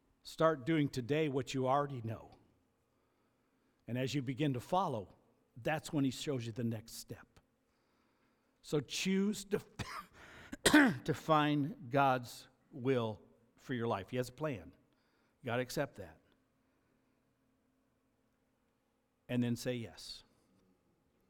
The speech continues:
It, it, it, it may not seem like a big thing at the time. "Joseph, I want you to be a dad." Okay, well, that's what I wanted to be.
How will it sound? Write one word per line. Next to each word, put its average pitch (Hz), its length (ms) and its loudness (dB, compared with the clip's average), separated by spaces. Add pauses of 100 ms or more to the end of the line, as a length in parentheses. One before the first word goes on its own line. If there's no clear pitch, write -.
(1400)
It, 147 200 -6
it, 156 240 -10
it, 147 120 -8 (100)
it 139 240 -8
may 160 360 2
not 160 360 2
seem 165 500 2
like 131 260 0
a 120 80 -2 (220)
big 143 300 2
thing 139 380 2
at 120 100 -2
the - 80 -10
time. 135 320 -4 (1700)
"Joseph, 139 380 2
I 139 60 2
want 139 180 2
you 135 60 -2
to 120 60 -4
be 131 120 0
a 131 60 0
dad." 120 380 0
Okay, 143 280 -2
well, 160 100 2
that's 131 160 -4
what 143 100 2
I 139 40 4
wanted 156 260 0
to 120 80 -8
be. 90 220 -12